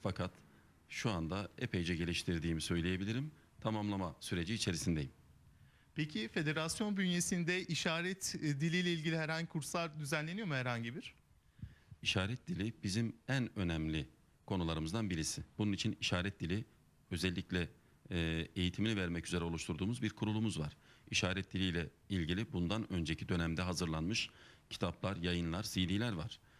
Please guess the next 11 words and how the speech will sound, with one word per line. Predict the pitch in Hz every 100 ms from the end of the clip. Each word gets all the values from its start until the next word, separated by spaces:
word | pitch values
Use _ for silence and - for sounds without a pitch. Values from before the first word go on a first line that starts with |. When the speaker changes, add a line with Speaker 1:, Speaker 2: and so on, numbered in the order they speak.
| - - - -
Speaker 1:
Fakat | 87 90 80 -
bizde | 101 110 101 139 - -
daha | 95 107 135
da | -
önemli | 101 85 82
olan | 80 78
şey | 78 - 98 131 - - -
uluslararası | 113 123 - 131 98 82 -
işaret | - 87 87 -
dilidir. | 113 113 135 -
Çünkü | - 110 131